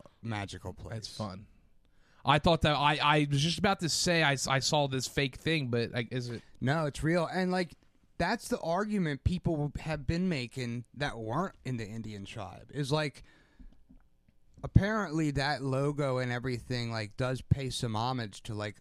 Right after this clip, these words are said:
Speaker 1: a tribe, lo-, a local, like, you know.
Speaker 2: Well, I know that, uh, Florida State Seminoles, they, like, take pride in sh-, like, they love that.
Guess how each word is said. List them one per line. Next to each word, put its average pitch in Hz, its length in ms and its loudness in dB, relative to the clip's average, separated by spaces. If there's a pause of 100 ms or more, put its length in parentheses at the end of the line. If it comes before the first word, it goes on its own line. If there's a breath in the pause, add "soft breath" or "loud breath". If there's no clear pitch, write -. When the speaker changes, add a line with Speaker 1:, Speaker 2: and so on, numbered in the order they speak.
Speaker 1:
a 104 100 -10
tribe, 113 680 -4 (320 soft breath)
lo-, 131 260 -2 (220)
a 117 140 -8
local, 120 540 -2
like, 113 220 -2 (420)
you 123 160 -4
know. 104 260 -6 (480 loud breath)
Speaker 2:
Well, 226 160 4
I 240 120 4
know 254 240 2
that, 220 260 -2
uh, 180 420 2 (260)
Florida 196 420 0
State 180 260 0
Seminoles, 135 800 -2 (640)
they, 180 320 4
like, 156 200 0
take 160 240 -2
pride 170 320 0
in 127 100 -4
sh-, - 120 -14
like, 117 140 -2
they 143 140 2
love 147 420 2
that. 80 240 -10